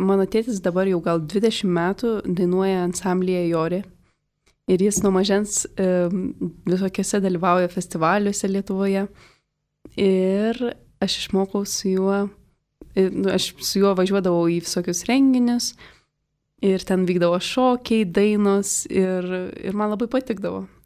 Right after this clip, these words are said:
Aš džiaugdavausi, tai kažkaip ir nuo mažens dalyvauju va tokiuose renginiuose ir pati dabar dainuoju ansamblyje. Tai, tai kažkaip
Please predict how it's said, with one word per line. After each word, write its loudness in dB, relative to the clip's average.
Aš -4
džiaugdavausi, 0
tai -4
kažkaip -2
ir 0
nuo 2
mažens 0
dalyvauju 0
va -8
tokiuose -4
renginiuose -2
ir -2
pati 0
dabar 0
dainuoju 2
ansamblyje. -2
Tai, 2
tai -12
kažkaip -4